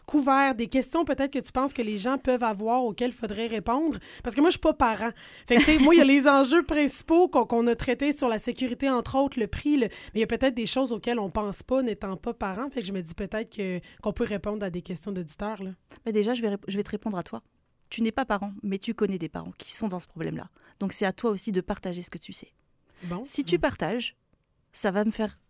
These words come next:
Speaker 2: avancer. Ça va me faire avancer sur le nombre de personnes qui vont être sur Mamswitch, le nombre de personnes que je vais pouvoir mettre en relation. Et c'est ça qui est important, c'est mettre en relation. Plus il y a de personnes, plus il y a de relations possibles. Ça paraît bête, ça n'engage à rien. Et puis, clairement,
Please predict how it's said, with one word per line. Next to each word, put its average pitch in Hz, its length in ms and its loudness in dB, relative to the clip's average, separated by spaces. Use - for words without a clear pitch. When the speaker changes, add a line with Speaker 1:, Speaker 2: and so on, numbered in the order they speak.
Speaker 2:
avancer. 208 540 -4
Ça - 140 -4
va 220 60 0
me 214 40 -4
faire 220 160 -2
avancer 214 320 -2
sur 226 220 -4
le 208 120 4
nombre 240 260 6
de 208 100 2
personnes 196 340 -6
qui 196 120 -12
vont 190 100 -6
être 180 120 -8
sur 185 120 -6
Mamswitch, 175 420 -10
le 208 100 4
nombre 277 160 10
de 254 100 6
personnes 240 360 0
que 233 100 0
je 185 60 -4
vais 208 80 4
pouvoir 214 480 -6
mettre 220 360 2
en 208 80 0
relation. 185 460 -4
Et 208 60 2
c'est 214 140 0
ça 220 160 -2
qui 202 120 -8
est 190 100 -8
important, 180 400 -10
c'est - 140 0
mettre 226 280 0
en 208 80 0
relation. 180 380 -4
Plus 349 200 6
il 320 80 6
y 269 40 4
a 240 40 2
de 240 60 -14
personnes, 202 440 -6
plus - 160 -2
il 226 40 2
y 220 40 4
a 202 80 4
de 196 60 -2
relations 190 340 0
possibles. 175 400 -10
Ça 233 160 0
paraît 254 220 2
bête, 254 340 -2
ça - 180 -2
n'engage 233 360 2
à 226 40 4
rien. 214 200 -2
Et 226 100 2
puis, 262 160 2
clairement, 202 400 -2